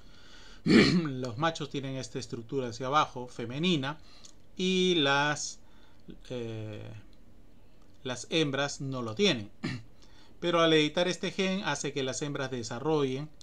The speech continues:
¿no? esta misma estructura, la cual las impovi-, imposibilita de poder fecundarse. Entonces, dándole duro <clears throat> en la parte reproductiva a una población,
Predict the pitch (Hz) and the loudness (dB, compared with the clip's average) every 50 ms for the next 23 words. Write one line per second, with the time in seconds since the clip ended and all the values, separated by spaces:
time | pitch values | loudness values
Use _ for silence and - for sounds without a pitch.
0 | - - 113 120 143 180 196 - - - - - - - - - - 143 123 - | -12 -10 -8 -6 -6 -6 -8 -10 -12 -16 -16 -16 -18 -18 -16 -12 -10 -10 -8 -6
1 | 139 123 139 143 135 139 147 139 - - 160 160 - 196 190 175 151 123 113 - | -6 -4 -2 -2 -2 -2 -4 -4 -4 -4 -6 -2 -2 0 0 2 0 0 0 -2
2 | - 139 139 135 131 120 - 135 120 113 - 120 117 117 113 117 135 - - - | -2 0 2 2 0 0 -4 -6 -8 -6 -4 -4 -4 -4 -4 -6 -8 -8 -8 -6
3 | 147 131 113 - 131 117 - 139 123 123 127 135 147 143 - 143 139 127 139 147 | -6 -6 -4 -4 -4 -4 -2 -2 -2 0 0 0 -2 -2 -2 -4 -2 0 -2 -2
4 | 165 160 - - - - - 123 123 127 135 135 131 - 135 - - 120 113 107 | -2 -4 -8 -16 -16 -10 -6 -4 -4 -2 -2 -2 -2 -4 -6 -6 -6 -6 -6 -6
5 | - - - - - - - - - - - - - - - - - - - - | -8 -10 -10 -10 -10 -10 -12 -14 -16 -16 -16 -16 -16 -16 -16 -16 -16 -16 -16 -16
6 | - - - 135 127 - 135 120 147 165 175 170 170 160 160 160 175 185 180 151 | -14 -12 -10 -8 -8 -6 0 6 6 8 8 8 6 8 8 8 8 8 8 8
7 | 151 - - - 233 240 220 - - - - - - - - 117 113 113 143 135 | 6 4 4 6 8 8 8 8 6 -2 -14 -18 -14 -10 -8 -6 -4 -2 -4 -2
8 | - 147 135 135 120 131 127 127 113 - 160 147 135 117 113 120 123 127 - 160 | -2 -2 -2 -2 -2 -2 -6 -6 -4 -2 -2 0 0 -2 -2 -4 -6 -6 -2 0
9 | 160 170 185 180 220 208 208 202 | 2 2 4 6 6 4 4 4